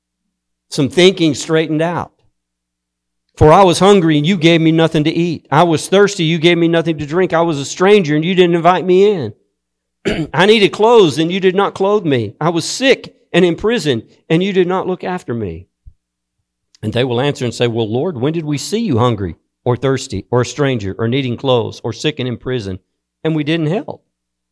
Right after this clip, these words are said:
And he replied, "I tell you the truth,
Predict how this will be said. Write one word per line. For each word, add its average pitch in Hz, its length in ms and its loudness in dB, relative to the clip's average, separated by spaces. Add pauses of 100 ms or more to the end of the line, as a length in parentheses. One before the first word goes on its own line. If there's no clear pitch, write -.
(260)
And 101 100 -8
he 113 100 -4
replied, 107 600 -4 (580)
"I 95 80 -6
tell 120 160 -2
you 120 100 0
the 107 80 -4
truth, 104 460 -6